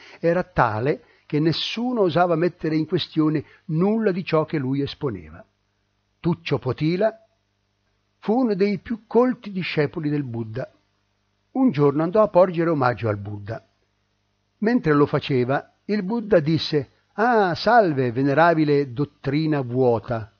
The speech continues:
Proprio così. Conversarono per un po', fino a che non giunse il momento di andare e,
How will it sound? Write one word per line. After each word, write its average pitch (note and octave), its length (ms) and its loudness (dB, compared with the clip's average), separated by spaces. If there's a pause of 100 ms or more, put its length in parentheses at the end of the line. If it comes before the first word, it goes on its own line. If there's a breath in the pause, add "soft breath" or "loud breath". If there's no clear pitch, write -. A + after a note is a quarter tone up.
(720)
Proprio A3+ 300 -2
così. G2+ 300 -6 (720)
Conversarono F#3 800 2
per D#3 140 0
un D3+ 160 0
po', - 320 0 (160)
fino G3+ 180 -2
a D3+ 60 0
che D#3 180 -2
non G3+ 260 2
giunse D3+ 360 -2
il D3+ 80 -2
momento E3 440 -2
di D#3 100 2
andare C3 640 0
e, E3+ 340 -2